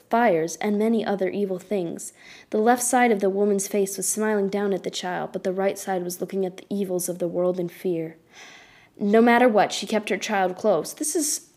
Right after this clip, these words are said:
this is artistic, Tori. You, you had really cool pot designs in mind, I guess. I don't know. <laughs> Anyway,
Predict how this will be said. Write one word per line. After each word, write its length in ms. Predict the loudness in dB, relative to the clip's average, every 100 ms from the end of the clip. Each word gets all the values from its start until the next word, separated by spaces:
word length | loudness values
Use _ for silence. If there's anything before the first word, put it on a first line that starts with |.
| _ _ _
this 100 | -12
is 80 | 0
artistic, 580 | 2 2 0 -4 -2 -6
Tori. 320 | 0 2 2
You, 320 | 2 0 -2
you 280 | -2 -2 -2
had 480 | 0 0 0 0 -6 -14 _ _ _ _ _ _ _ _ _ _ _ _ _ -18
really 480 | -8 0 2 0 -4 -12
cool 680 | -4 0 2 2 0 -2 -14 _ -20 _ _ _ _ _ _ _ -20
pot 400 | -8 -4 -4 -4
designs 680 | -14 -6 -4 -4 -6 -10 -8
in 160 | -6
mind, 560 | -6 -6 -8 -10 -12 -14 -10
I 120 | -10
guess. 400 | -6 -6 -6 -8 -8
I 60 |
don't 160 | -6 -6
know. 220 | -8 -12 -14 -18 -16 -16 -16 0
<laughs> 300 | 2 2 0 2
Anyway, 440 | 2 4 2 -2